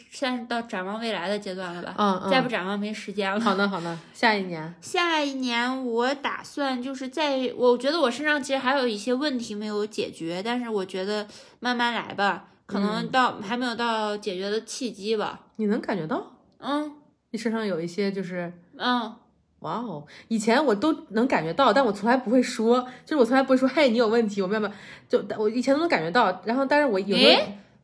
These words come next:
Speaker 1: 你感觉到我身上的一些问题是吗？
Speaker 2: 对。
Speaker 1: 是什么呢？
Speaker 2: 我说不出来。
Speaker 1: 我们一人写一个，然后给，最后
Speaker 2: 不，不，不，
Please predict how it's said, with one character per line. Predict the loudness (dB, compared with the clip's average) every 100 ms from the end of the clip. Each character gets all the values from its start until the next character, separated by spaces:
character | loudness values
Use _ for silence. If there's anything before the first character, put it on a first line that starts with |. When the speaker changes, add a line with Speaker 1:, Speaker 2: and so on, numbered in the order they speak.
| _ _ -8
Speaker 1:
你 | 0 2
感 | 6 4 6
觉 |
到 | 6 6
我 | 6 0
身 | 0
上 | 0 0
的 | 0
一 | -4
些 | -4
问 | -4 -4
题 | -6
是 | -6
吗？ | -6 -8 -4
Speaker 2:
对。 | -2 -2
Speaker 1:
是 | -2 -2
什 | -2
么 | -2
呢？ | -4 -4 -4 0
Speaker 2:
我 | 4
说 | 6
不 |
出 | 6
来。 | 6
Speaker 1:
我 |
们 | 8
一 | 8
人 | 6
写 | 2 -2 -2
一 | -2
个， | 0 2
然 | 2
后 | 2 2
给， | 0
最 | 2 4
后 | 6 6
Speaker 2:
不， |
不， | 6
不， | 6